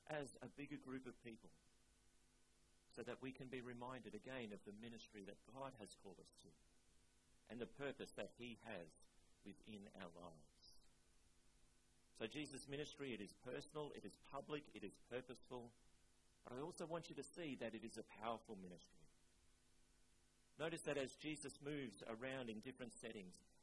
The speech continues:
we see that displayed in different ways. He goes into the synagogue and he begins to teach, and the people are amazed. Why are they amazed?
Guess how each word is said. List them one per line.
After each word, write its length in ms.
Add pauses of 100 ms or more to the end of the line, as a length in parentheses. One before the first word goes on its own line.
(100)
we 80
see 280
that 180
displayed 540
in 120
different 280
ways. 380 (320)
He 100
goes 280
into 180
the 120
synagogue 580
and 100
he 80
begins 380
to 100
teach, 420 (280)
and 120
the 60
people 340
are 140
amazed. 460 (160)
Why 260
are 80
they 180
amazed? 400